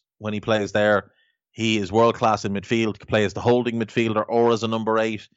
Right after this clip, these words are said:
So he could play holding midfield and allow Fabinho to play centre back. He could play Gini, Gini Wijnaldum's role on the left side of that midfield three. I, I would be throwing the big bag of money,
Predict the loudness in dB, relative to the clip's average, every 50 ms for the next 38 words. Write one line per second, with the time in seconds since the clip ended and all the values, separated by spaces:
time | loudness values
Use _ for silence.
0 | _ _ _ _ _ _ _ -6 0 0 2 2 0 -2 -6 -8 -8 -4 0 2
1 | 2 2 0 -4 -10 _ _ _ _ _ -6 -2 0 0 0 0 -2 -4 -6 -4
2 | -2 0 0 0 0 -2 -4 -4 -2 -2 0 2 2 2 0 -2 -4 -6 -4 -4
3 | -2 -4 -4 -6 -4 -2 0 0 0 0 -2 -2 -2 -2 0 2 2 2 2 2
4 | -2 _ _ _ _ _ _ _ -12 -10 -10 -10 -8 -6 -6 -6 -6 -4 -2 0
5 | 0 0 -2 -4 -6 _ _ -10 -6 -4 -2 0 2 2 2 4 2 2 2 0
6 | 0 -2 0 2 2 2 4 2 0 -4 -8 _ _ _ _ _ -8 -6 -4 -2
7 | 0 0 0 -2 -2 -4 -4 -4 -2 -4 -6 -6 -8 -12 -10 -8 -6 -6 -6 -6
8 | -6 -4 -2 0 0 -2 -2 -8 -14 _ _ _ _ _ _ _ _ _ 0 4
9 | 4 4 4 4 4 4 6 6 4 4 2 0 -4 -6 -6 -6 -4 -2 0 0
10 | 0 0 -2 -4 -8 -12 -16 -20 -20 _ _ _ _ _ _ _ -20 _ _ -6
11 | -4 -4 -2 0 2 2 2 0 0 -2 0 0 0 0 -2 -4 -8 -8 -8 -8
12 | -8 -10 -12 -18 -20